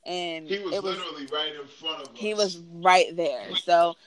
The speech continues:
Speaker 1: when the curtain raised up and everything, we saw him going out. So that was really, really dope to see that. And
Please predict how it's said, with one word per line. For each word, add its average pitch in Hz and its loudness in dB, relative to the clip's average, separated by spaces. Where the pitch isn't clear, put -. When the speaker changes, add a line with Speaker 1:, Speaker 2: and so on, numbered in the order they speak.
Speaker 1:
when 185 -2
the 185 -2
curtain 226 0
raised 202 0
up 196 2
and 175 -10
everything, 185 -4
we 185 -4
saw 175 2
him 170 -8
going 160 -6
out. 151 -8
So 156 -2
that 202 8
was 185 -4
really, 170 -8
really 160 -12
dope 156 -8
to 160 -18
see 156 -8
that. 147 -4
And 165 -2